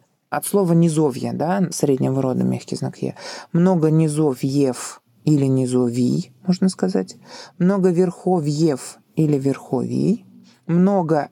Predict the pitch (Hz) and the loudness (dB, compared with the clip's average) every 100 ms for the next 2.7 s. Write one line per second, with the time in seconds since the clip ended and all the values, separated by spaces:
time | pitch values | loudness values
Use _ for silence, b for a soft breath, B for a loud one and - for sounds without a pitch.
0 | _ 147 143 170 196 214 294 196 180 143 | _ -4 -2 0 0 0 2 4 4 4
1 | 120 127 - _ 185 214 220 220 - 147 | 2 -2 -14 _ 0 2 2 0 -4 -4
2 | 180 175 180 170 127 120 117 | -2 0 0 0 2 2 0